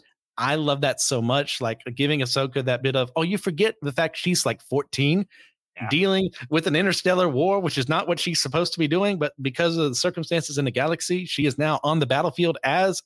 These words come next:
Speaker 1: a young adult. Love that scene. Uh, I, I can't wait to see where they're going. I have a very bad feeling this is gonna end up being our Empire Strikes Back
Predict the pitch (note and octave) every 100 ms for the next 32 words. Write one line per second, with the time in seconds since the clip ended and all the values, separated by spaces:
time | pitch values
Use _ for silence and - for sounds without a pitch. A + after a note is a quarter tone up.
0 | _ C3+ A#2 E3+ G3 C#3 F3+ G3+ _ _
1 | _ _ _ _ _ _ _ _ - A#2+
2 | F3+ G3 F3+ F#3 - E3+ F3 F3 F3 -
3 | _ _ _ _ _ - A#2+ A#2 A2 -
4 | _ _ _ _ _ _ _ - B2+ -
5 | A#2+ B2 - F#3 F#3+ E3+ F#3 F3+ D#3 C3
6 | C#3 E3+ F3+ - B2+ F#3 F#3+ D#3+ A#2 C#3
7 | D#3+ C#3 C3+ - D3+ E3+ E3 C3+ B2 C3
8 | D3 C#3+ D3 A#2+ C3 D3+ B2+ C3+ C3 D3
9 | C3+ B2+ C#3 B2+ - A#2+ D3